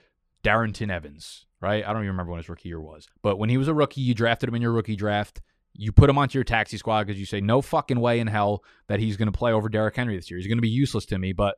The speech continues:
I think Darrington Evans is awesome. I think he's gonna make an impact a year or two years down the line."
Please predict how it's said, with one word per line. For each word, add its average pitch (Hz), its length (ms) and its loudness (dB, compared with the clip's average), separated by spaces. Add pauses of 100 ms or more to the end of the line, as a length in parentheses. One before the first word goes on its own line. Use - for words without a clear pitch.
I 131 140 2
think 131 220 -8
Darrington 113 360 -4
Evans 104 220 -4
is 90 120 -14
awesome. 113 320 0
I 107 80 -2
think 104 160 -10
he's 101 100 -16
gonna 101 160 -12
make 98 160 -8
an 107 60 -18
impact 104 440 -4 (360)
a 120 40 -2
year 123 280 2
or 120 80 2
two - 160 0
years 110 240 0
down 101 240 -4
the 98 40 -8
line." 92 360 -4